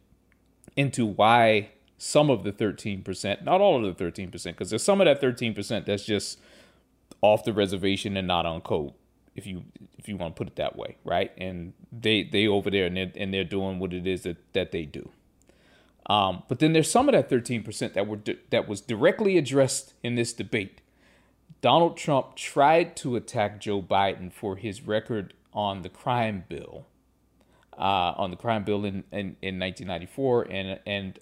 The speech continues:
on, uh, Rockefeller, what we call the Rockefeller sentencing laws,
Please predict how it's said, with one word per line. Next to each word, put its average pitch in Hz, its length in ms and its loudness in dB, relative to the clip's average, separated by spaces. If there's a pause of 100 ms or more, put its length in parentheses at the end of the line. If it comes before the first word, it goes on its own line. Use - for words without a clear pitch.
on, 87 360 -10 (520)
uh, 92 380 2
Rockefeller, 101 760 0
what 104 140 -2
we 107 120 -4
call 104 180 4
the 98 60 -2
Rockefeller 101 600 2 (200)
sentencing 113 500 0
laws, 92 480 2